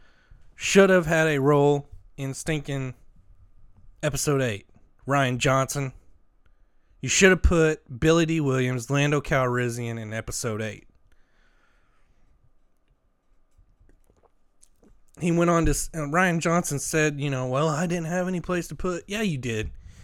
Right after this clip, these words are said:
you had perfect opportunities to put Lando Calrissian. There's a few spots I could put him in. So, he could have been who they called instead of Maz, since Maz was,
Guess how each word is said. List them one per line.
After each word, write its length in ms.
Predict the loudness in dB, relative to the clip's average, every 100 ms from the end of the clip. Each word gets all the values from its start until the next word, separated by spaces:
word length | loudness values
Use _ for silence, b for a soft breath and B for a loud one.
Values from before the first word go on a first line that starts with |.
| b b
you 100 | 0
had 200 | 2 2
perfect 540 | 2 0 0 -2 -8 -10 0
opportunities 840 | 0 0 -2 -2 0 0 -2 -6
to 100 | -8
put 340 | -6 -4 -2 -4
Lando 300 | -8 -8 -10
Calrissian. 560 | -8 -8 -8 -12 -16 -20 b b b b
There's 180 | -2 -2
a 60 |
few 200 | -2 -2
spots 380 | -2 -2 -2 -2
I 100 | -6
could 200 | -8 -8
put 140 | -6 -6
him 120 | -6
in. 180 | -10 -14 -20 -20 -20 -20 -20 -20 -12 -8
So, 340 | -4 0 0 -4 B B B B B
he 120 | -2
could 180 | 2 2
have 100 | 4
been 260 | 2 0 0
who 200 | 2 4
they 160 | 2
called 400 | 2 2 4 2
instead 340 | -2 -4 -2 0
of 80 |
Maz, 500 | 0 0 0 -2 -8 -16 -20 _
since 440 | -12 -8 -8 -8
Maz 400 | -4 0 2 0
was, 480 | -4 -6 -10 -14 -20